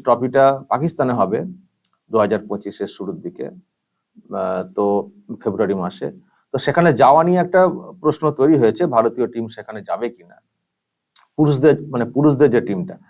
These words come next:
তো যাবে কিনা সেটা নিয়ে একটা প্রশ্ন তৈরি হয়েছে, এবং সেটা নিয়ে অনেক কথা বলাও হচ্ছে পাকিস্তানের তরফ থেকে, ভারত ছাড়াই, আহ, টুর্নামেন্ট হবে ইত্যাদি। ভারত বলছে হাইব্রিড মডেলে করতে হবে,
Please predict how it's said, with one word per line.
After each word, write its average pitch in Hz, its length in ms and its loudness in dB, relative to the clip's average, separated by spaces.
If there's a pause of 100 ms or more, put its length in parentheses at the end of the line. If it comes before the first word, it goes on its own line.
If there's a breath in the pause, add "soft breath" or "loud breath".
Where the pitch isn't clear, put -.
(320 soft breath)
তো - 100 -6
যাবে 127 160 4
কিনা 151 180 2
সেটা 135 260 0
নিয়ে 143 160 0
একটা 143 140 0
প্রশ্ন 123 300 -8 (140)
তৈরি 113 220 -2
হয়েছে, 110 320 -4 (120)
এবং 120 140 0 (160)
সেটা - 220 -16
নিয়ে 147 180 -12
অনেক 127 320 -14
কথা 127 180 -4
বলাও 104 400 -2
হচ্ছে 117 300 -8
পাকিস্তানের 110 580 -18
তরফ 98 180 -20 (100)
থেকে, - 220 -20 (1080)
ভারত 113 260 0 (100)
ছাড়াই, 107 280 2
আহ, 104 540 -4 (140)
টুর্নামেন্ট 101 440 -4
হবে 95 260 -4 (160)
ইত্যাদি। 90 400 -12 (1800)
ভারত 123 300 2 (120)
বলছে 127 260 0 (720)
হাইব্রিড 120 500 0
মডেলে 110 380 2
করতে 104 340 -2
হবে, 101 180 -2